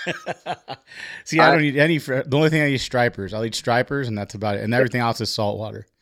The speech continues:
Speaker 1: You know?
Speaker 2: Yeah. Well, we're not that fortunate here in Oklahoma.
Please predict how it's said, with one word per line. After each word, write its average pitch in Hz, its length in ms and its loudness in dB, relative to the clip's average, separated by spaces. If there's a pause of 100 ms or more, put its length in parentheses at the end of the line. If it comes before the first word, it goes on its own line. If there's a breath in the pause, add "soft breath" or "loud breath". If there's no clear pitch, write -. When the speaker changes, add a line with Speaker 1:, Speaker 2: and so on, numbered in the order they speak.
(360)
Speaker 1:
You 120 120 -2
know? 110 80 6
Speaker 2:
Yeah. 107 180 4 (680)
Well, 120 220 4
we're 143 120 2
not 151 180 2
that - 180 0
fortunate 120 440 -4
here 117 100 4
in 113 80 4
Oklahoma. 107 680 2